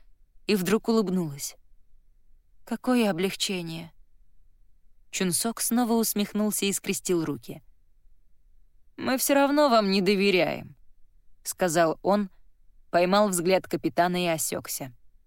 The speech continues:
"Вам бы вернуться домой, упрямая госпожа". В казарме стало заметно легче дышать, будто всеобщее напряжение рассеялось в воздухе. Сковавший госпожу страх сходил с нее пластами.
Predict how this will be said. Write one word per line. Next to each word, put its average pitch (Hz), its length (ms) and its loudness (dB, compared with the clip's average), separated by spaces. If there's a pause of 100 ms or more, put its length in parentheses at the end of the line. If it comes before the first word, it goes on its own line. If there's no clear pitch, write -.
(120)
"Вам 247 400 4
бы 240 100 4
вернуться 214 560 2
домой, 190 720 0 (140)
упрямая 156 560 -2
госпожа". 156 680 -2 (2000)
В - 40 -20
казарме 196 460 0
стало 202 360 0
заметно 185 540 -4
легче 180 360 -4
дышать, - 580 -6 (500)
будто 196 420 -4
всеобщее 202 500 0
напряжение 180 680 -2
рассеялось 180 720 -4
в 151 80 -6
воздухе. 151 680 -6 (1000)
Сковавший 196 560 0
госпожу 175 460 -2
страх 190 400 -2
сходил 190 440 0
с - 120 -4
нее 185 240 -4
пластами. 165 680 -4